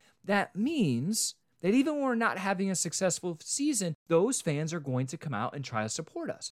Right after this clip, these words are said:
They're going to still buy tickets. They're going to still buy merchandise. So those teams with the highest degrees of brand loyalty across sports, teams like the Dallas Cowboys,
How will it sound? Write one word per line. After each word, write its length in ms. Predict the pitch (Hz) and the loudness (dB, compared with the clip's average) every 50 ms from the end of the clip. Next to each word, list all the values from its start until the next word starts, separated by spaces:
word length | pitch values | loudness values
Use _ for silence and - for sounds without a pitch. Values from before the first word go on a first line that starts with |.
| _ _ _ | _ _ _
They're 120 | 135 131 | -2 0
going 260 | 117 127 123 131 139 147 | 0 2 0 0 0 0
to 120 | - 160 | 0 -2
still 260 | 147 - - 139 131 127 | -2 0 0 0 -2 -2
buy 240 | 131 139 135 139 | -2 -4 -4 -4
tickets. 460 | 143 - - 302 - - - - - - | -6 -6 -8 -8 -10 -10 -6 -6 -4 -4
They're 100 | 127 113 | -4 -4
going 280 | - 120 120 123 135 | -4 -4 -4 -4 -4
to 120 | 131 147 139 | -4 -4 -6
still 280 | - - - 107 107 | -6 -6 -6 -8 -8
buy 220 | 110 - 113 113 113 | -8 -8 -8 -8 -6
merchandise. 800 | 127 165 208 233 - - 139 101 - - - _ - - - - _ _ _ _ _ _ _ | -4 -4 -4 -4 -2 -4 -4 -4 -6 -8 -14 _ -12 -12 -12 -12 _ _ _ _ _ _ _
So 200 | - 190 185 175 | 0 2 2 4
those 360 | 156 190 220 254 302 269 - | 6 6 6 6 6 4 0
teams 280 | - 226 226 220 208 - | 0 0 0 0 0 0
with 160 | 202 190 - | -2 -4 -4
the 100 | - 165 | -4 -6
highest 500 | 156 - - 170 180 180 185 170 - - | -6 -4 -4 -2 -2 0 -2 -2 -4 -6
degrees 360 | 160 143 143 151 151 139 131 | -8 -6 -2 -2 -2 0 -2
of 120 | 135 117 | -4 -4
brand 340 | - 120 123 123 120 120 120 | -4 -4 -2 -2 -2 -2 -2
loyalty 420 | 139 180 240 262 233 - - 127 113 | 0 0 0 0 -2 -2 -2 -4 -4
across 460 | 107 - - - 131 120 123 - - | -4 -4 -4 -4 -2 -2 -2 -4 -6
sports, 480 | - - 269 254 160 - - - - - _ _ _ | -6 -2 0 0 0 0 -2 -8 -12 -12 _ _ _
teams 340 | - - 202 196 196 175 180 | -4 -2 0 0 2 2 2
like 260 | 180 175 160 - - _ _ _ _ _ | 2 2 0 -2 -6 _ _ _ _ _
the 80 | 139 131 | -4 -2
Dallas 420 | 127 135 127 127 127 127 117 - | 0 2 2 4 2 2 0 -2
Cowboys, 760 | - - - 117 117 123 117 101 90 - - - - - - | -6 -6 0 2 2 2 2 0 -6 -12 -14 -16 -16 -16 -18